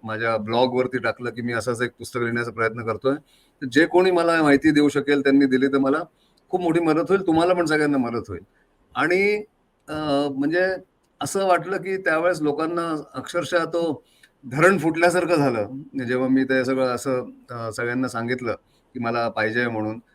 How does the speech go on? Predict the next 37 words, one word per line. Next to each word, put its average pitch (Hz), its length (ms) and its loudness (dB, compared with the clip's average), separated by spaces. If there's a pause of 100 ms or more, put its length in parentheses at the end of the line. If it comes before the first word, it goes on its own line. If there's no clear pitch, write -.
(220)
तर 160 60 -4
लोकं 170 240 0
आपोआप 180 400 2
पुढे 175 200 4
यायला 165 220 4
लागले. 151 280 2
त्यांनी 147 400 0
त्यांचे 143 320 0
अनुभव 139 380 2
सांगायला 147 360 0
सुरुवात 131 280 -2
केली, 139 240 0
मला 131 200 -2
कॉन्टॅक्ट 127 380 -4
करायला 143 260 2
सुरुवात 123 280 -6
केली, 117 300 -8 (480)
मला 131 120 -2
फोटो 135 320 0
दिले, 135 400 4
जुने 127 320 0
फोटो, 127 440 -4
अगदी 127 240 0
असे 127 260 0
फेड 127 320 -2
झालेले 123 340 -2
फोटो, 120 340 -6
काही 120 440 -6
black 113 300 -4
and 120 100 -10
white, 117 260 -4
काही 120 240 0 (380)
जुन्या 143 240 4
कलर, 139 320 6 (220)
कलरमध्ये 135 460 4
असलेले 131 320 -2
फोटो. 120 460 -6